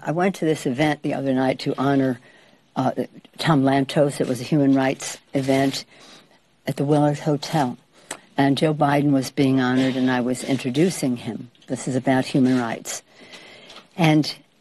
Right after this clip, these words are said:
when we were in the kitchen talking with the staff, you know, as we do, we go to the hotel, you see the staff and thank them, the, the service staff, the bus boys, that,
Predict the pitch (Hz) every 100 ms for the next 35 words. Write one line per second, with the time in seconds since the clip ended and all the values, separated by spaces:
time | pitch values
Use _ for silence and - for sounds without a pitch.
0 | _ 170 175 185 - 226 269 226 - 208
1 | - 143 135 - _ _ _ _ - 165
2 | - 156 143 143 - - 156 135 131 131
3 | - - - 143 131 139 - 123 - 147
4 | 143 143 135 - - 127 139 131 143 -
5 | 139 139 - 123 139 - - - - 151
6 | 143 143 - 139 135 - 120 - 139 131
7 | - 135 135 - - - - 143 135 127
8 | 135 131 127 - 151 147 135 - 151 139
9 | 143 - 120 139 135 - 147 139 131 139
10 | 143